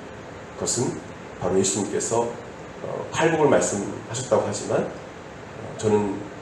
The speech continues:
어, 이 시간 말씀을 드리기를 예수님께서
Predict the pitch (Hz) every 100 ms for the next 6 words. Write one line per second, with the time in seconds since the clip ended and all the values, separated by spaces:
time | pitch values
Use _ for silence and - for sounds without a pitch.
0 | - - - - - - - - 104 -
1 | 101 92 90 104 87 - - 95 92 131
2 | 202 - - - - - - 95 95 95
3 | 87 - - 117